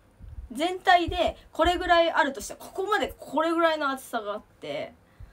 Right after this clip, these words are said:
で、あのー、それを抜けたら、なんかね、ここ、ここも、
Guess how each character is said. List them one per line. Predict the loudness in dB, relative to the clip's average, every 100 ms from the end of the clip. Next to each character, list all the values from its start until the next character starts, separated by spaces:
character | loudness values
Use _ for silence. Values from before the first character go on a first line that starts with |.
| _ -18
で、 | -8 -4 -2 -2 -6 -16 _ _ _ -12
あ | -8
の | -8 -8 -10 -12 -14 -14 -16 -16 -16 -16 -18
ー、 | _ _ _ _ _ _ _
そ | -6 -2
れ | 0 4 6 6
を | 2 -8 -4
抜 | -2
け | 2 0
た | 0 0
ら、 | 2 0 -2 -8 _ _ _ _ _
な | -10 -8
ん |
か | -8
ね、 | -10 -16 -20 _ _ _ _ _ _ _ _ -10
こ | -6 -4
こ、 | 0 -2 -2
こ | -10 -4
こ | -2
も、 | 0 0 0